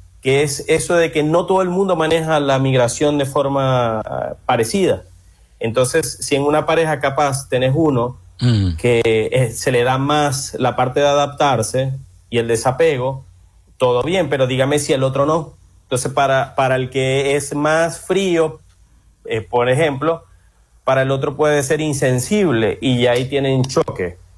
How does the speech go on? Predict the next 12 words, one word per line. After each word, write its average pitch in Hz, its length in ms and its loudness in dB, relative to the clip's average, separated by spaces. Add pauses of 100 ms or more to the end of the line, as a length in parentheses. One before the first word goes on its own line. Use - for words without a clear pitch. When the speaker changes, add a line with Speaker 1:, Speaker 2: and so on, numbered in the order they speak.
(280)
Speaker 1:
Eso 160 280 -2
se, 120 520 0
se, - 240 -4
se - 180 -2
toca 139 340 -2
en 120 100 -2
el, 107 400 -2
en 110 100 2
el 113 100 2
libro. 107 400 -2 (400)
Y 139 160 2
otra 180 540 0